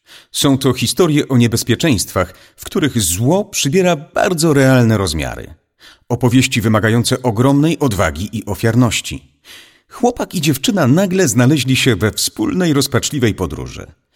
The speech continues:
Gdybyśmy w to wierzyli i naprawdę rozumieli, co się tu i teraz dzieje,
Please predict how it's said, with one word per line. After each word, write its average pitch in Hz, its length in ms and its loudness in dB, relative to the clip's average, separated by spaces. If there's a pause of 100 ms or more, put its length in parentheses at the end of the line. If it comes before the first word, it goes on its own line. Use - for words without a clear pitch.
(240)
Gdybyśmy 110 380 0
w - 60 -8
to 113 100 0
wierzyli 107 540 0
i 98 60 -2
naprawdę 85 560 -2
rozumieli, 95 520 0
co - 240 -10
się - 220 0
tu - 360 -8
i 135 100 -6
teraz 135 460 0
dzieje, 95 500 0